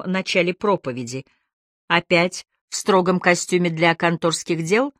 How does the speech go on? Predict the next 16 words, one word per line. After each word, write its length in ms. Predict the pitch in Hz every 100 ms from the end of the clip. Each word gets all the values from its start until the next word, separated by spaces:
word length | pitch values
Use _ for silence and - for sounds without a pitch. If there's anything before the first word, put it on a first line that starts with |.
| _ _ _ _ _ -
но 200 | 185 196
сегодня 520 | - 185 208 247 349
неожиданно 720 | 254 185 165 170 160 156 156 _ _
глубоко 540 | - 175 202 180 175 170
открыла 400 | 160 - 165 151
грудь, 540 | 147 175 240 - - _ _ _ _
и 280 | 208 226 220
Эбергард 680 | 220 220 196 208 196 208 -
едва 400 | 202 196 185 202
взглянул 560 | 180 180 214 202 202 190
ей 160 | 202
в 60 | 190
лицо 360 | 196 - 202
и 180 | 196 202
сразу 680 | 185 208 185 190 175 190 190
на 500 | 190 190 185 185